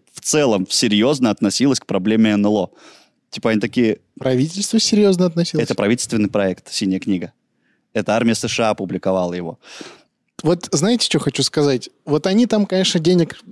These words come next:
Speaker 2: сильно много. Ну, то есть
Speaker 1: Делать вообще нечего.
Speaker 2: Ну, это же вот спонсируется прям все
Speaker 1: Да,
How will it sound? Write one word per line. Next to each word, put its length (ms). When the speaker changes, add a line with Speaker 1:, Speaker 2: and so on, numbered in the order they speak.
Speaker 2:
сильно 340
много. 380
Ну, 320
то 80
есть 320
Speaker 1:
Делать 380
вообще 280
нечего. 380
Speaker 2:
Ну, 80
это 180
же 120
вот 180
спонсируется 800
прям 320
все 360
Speaker 1:
Да, 180